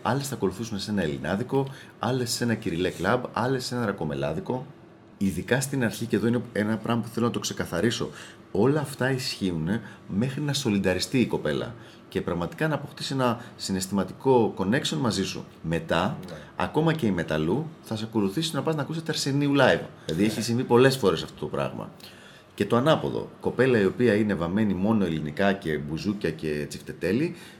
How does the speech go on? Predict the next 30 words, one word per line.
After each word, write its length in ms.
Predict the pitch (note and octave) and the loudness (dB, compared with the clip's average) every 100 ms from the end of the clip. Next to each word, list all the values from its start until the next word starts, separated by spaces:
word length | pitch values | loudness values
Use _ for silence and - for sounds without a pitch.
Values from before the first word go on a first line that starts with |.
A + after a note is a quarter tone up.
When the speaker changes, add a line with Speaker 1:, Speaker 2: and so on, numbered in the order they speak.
| - | -6
Speaker 1:
να 160 | F#2 | 0
έρχεται 300 | A#2+ D#3+ - | 0 0 -4
μαζί 260 | F#2 F2+ B2 | -4 -4 -2
μου 120 | E3+ | -4
σε 240 | E3 G2+ C#3 | 0 2 2
rock 60 | D#3+ | 0
και 80 | B2+ D#3+ | -2 -2
metal 180 | E3 | -2
συναυλίες. 560 | E3 E3 D#3 D3+ E2+ - - - - - | -2 -2 0 2 2 -2 -14 -20 -20 -10
Αλλά 180 | E2 E2+ | -6 -4
αυτό 200 | F2 D#3 - D2 | -4 -6 -6 -8
γίνεται 440 | G2+ A#2+ E3 D#3+ - | -6 -4 -4 -4 -4
αφού 440 | F#2 - - F3 | -6 -4 -2 0
δημιουργηθεί 500 | C#3+ G#2 F2 D#2 - | 2 2 2 -2 -8
το 140 | - C#2 | -8 -6
connection. 380 | B1+ A#1+ - - - - - F#2 | -6 -6 -8 -16 -18 -20 -16 -14
Speaker 2:
Ναι. 60 | E2 | -6
Speaker 1:
Εδώ 260 | D#2 D2+ C3+ | -2 0 0
μιλάμε 400 | E3 G#2 F#2 A#2 | 4 4 4 2
για 100 | A2+ | -2
το 100 | G2+ | -4
πώς 160 | D3+ | -6
τις 140 | D#3+ - | -8 -4
κάνουμε 320 | C3+ C#3 C#3 | -2 0 -2
να 80 | A2 | -4
ακολουθούνε 720 | - F#2 E2 - B2 D#2 - - - - - - - | -4 -2 -2 -2 -2 -2 -4 -12 -20 -20 -20 -20 -14
στην 340 | - - A#2 | -10 -2 0
αρχή, 440 | D3 - - E2 C3 - - - | 0 -2 -4 -6 -6 -12 -12 -4
έτσι 260 | F#2+ - | 0 6
ώστε 320 | B2+ D3+ - | 6 6 0